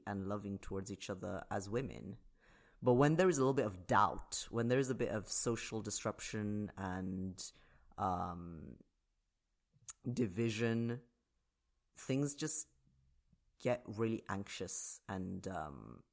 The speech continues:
microaggressive and, and weird. Um, and, you know, this,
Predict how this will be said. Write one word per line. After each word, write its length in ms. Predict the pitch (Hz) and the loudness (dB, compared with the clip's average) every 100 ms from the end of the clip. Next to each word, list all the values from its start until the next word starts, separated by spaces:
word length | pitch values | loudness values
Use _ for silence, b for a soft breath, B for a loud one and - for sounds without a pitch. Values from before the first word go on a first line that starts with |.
| _ _ - - _ - | _ _ -20 -20 _ -8
microaggressive 1400 | 113 110 110 - - 110 98 92 104 98 - - - 95 - | -2 0 0 -2 -2 -2 -2 -2 -4 -4 -6 -8 -10 -14 -10
and, 140 | 101 | -8
and 240 | 107 101 92 | -6 -6 -4
weird. 460 | 98 113 - 50 - - b b b b - | -4 -4 -6 -12 -16 -18 b b b b -8
Um, 580 | 92 92 90 90 90 - b b b b _ - | -6 -4 -6 -8 -10 -14 b b b b _ -6
and, 580 | 98 95 95 90 92 92 - - - _ _ _ _ _ _ _ _ _ - - - _ _ _ _ _ _ _ - | -2 -2 -2 -4 -6 -8 -10 -10 -12 _ _ _ _ _ _ _ _ _ -20 -20 -20 _ _ _ _ _ _ _ -6
you 100 | 120 | -4
know, 140 | 104 | -4
this, 300 | - 127 - | -6 -8 -10